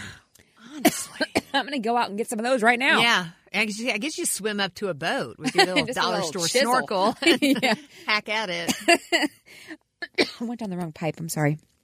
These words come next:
Speaker 2: Um, but this would be terrific with shellfish.
Speaker 1: Yeah.
Speaker 2: Pretty
Speaker 1: It would
Speaker 2: much
Speaker 1: be.
Speaker 2: any
Speaker 1: Oh, can you
Speaker 2: shellfish you
Speaker 1: imagine?
Speaker 2: get your
Speaker 1: Yeah.
Speaker 2: hand on with
Speaker 1: Or
Speaker 2: this.
Speaker 1: a nice light white fish.
Speaker 2: Oh, yeah.
Speaker 1: <gasps>
Speaker 2: 'Cause the acidity on this would be so good with the salinity of the,
Speaker 1: Mm-hmm.
Speaker 2: of the seafood. This is a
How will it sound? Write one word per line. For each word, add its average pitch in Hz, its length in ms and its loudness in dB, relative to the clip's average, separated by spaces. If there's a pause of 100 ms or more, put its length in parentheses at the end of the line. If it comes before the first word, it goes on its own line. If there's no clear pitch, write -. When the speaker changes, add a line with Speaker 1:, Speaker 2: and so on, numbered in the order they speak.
(260)
Speaker 2:
Um, 240 140 6
but 226 160 4
this 226 160 4
would 233 140 2
be 208 200 0 (320)
terrific 196 880 -2
with 160 380 -2 (160)
shellfish. - 680 -4 (240)
Speaker 1:
Yeah. 151 300 -12 (480)
Speaker 2:
Pretty 285 280 2
Speaker 1:
It - 40 6
would - 20 6
Speaker 2:
much 262 200 4
Speaker 1:
be. 147 160 -6
Speaker 2:
any - 0 -
Speaker 1:
Oh, 214 140 6
can 220 120 6
you 262 40 4
Speaker 2:
shellfish 220 600 4
you 233 40 4
Speaker 1:
imagine? - 40 2
Speaker 2:
get 233 180 2
your 233 80 4
Speaker 1:
Yeah. 202 80 4
Speaker 2:
hand 220 200 2
on 233 180 2
with 240 100 2
Speaker 1:
Or 185 80 6
Speaker 2:
this. 175 120 4
Speaker 1:
a 170 40 2
nice 190 340 4
light 165 380 -2
white 156 400 -4
fish. 170 460 -4
Speaker 2:
Oh, 208 100 6
yeah. 170 240 4
Speaker 1:
<gasps> 359 400 -4
Speaker 2:
'Cause 233 140 2
the 233 100 4
acidity 269 520 6
on 180 120 6
this 165 320 4
would 170 120 0
be 180 120 4
so 202 280 4
good 175 280 2
with 160 220 0
the 147 80 -8
salinity 165 720 2
of 135 240 -2
the, 135 300 -2
Speaker 1:
Mm-hmm. 165 440 -6
Speaker 2:
of 170 80 -4
the 156 80 -2
seafood. 185 440 0
This 240 160 2
is 208 140 2
a 156 60 4